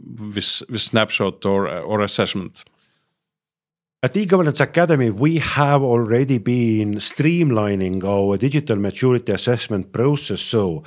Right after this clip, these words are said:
Speaker 2: that we can right now say that you will get your first snapshot in one month after we have started work with you.
Speaker 1: And, uh,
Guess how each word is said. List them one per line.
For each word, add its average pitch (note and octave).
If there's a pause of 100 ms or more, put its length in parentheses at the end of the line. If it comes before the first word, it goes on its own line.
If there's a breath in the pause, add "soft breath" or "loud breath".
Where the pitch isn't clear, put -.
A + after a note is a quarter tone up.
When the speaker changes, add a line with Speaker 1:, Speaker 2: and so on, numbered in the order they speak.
(240 loud breath)
Speaker 2:
that B2
we C3+
can A2+ (260)
right C#3
now A2
say G2+ (260 loud breath)
that A2
you B2+
will B2
get C3+
your A2+
first B2
snapshot A2+
in A#2
one A2
month F#2+ (200)
after G2+ (240 loud breath)
we A#2
have F#2+
started G#2
work F2
with D#2
you. C#2+ (640)
Speaker 1:
And, B2
uh, A#2+